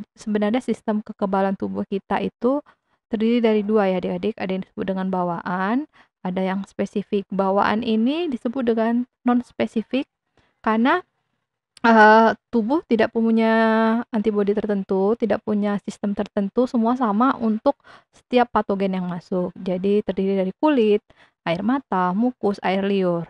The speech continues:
Jadi menghalangi masuknya dan, eh, menyebarnya penyakit. Dan dia tidak spesifik. Apapun yang datang, nah,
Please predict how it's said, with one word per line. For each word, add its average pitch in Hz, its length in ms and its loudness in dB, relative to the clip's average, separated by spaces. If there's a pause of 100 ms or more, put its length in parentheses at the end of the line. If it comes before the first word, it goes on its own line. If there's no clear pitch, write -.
(160)
Jadi 202 400 -2 (400)
menghalangi 202 640 2
masuknya 220 880 0
dan, 190 400 0 (320)
eh, 190 320 4
menyebarnya 196 640 0
penyakit. 226 560 0 (640)
Dan 208 240 4
dia 277 80 4
tidak 208 320 0
spesifik. 202 640 -2 (520)
Apapun 254 720 2
yang 214 240 4
datang, 240 480 2
nah, 175 320 -2